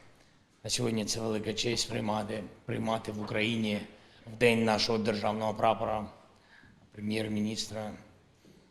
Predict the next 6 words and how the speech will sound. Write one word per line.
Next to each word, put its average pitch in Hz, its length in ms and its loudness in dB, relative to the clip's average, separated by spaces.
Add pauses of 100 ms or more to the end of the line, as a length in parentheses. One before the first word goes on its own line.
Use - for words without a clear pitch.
(320)
Індії, 113 580 0 (320)
дружньої 113 760 4
Індії. 120 440 4 (680)
Це 113 160 0
дуже 110 280 2
символічно, 113 680 0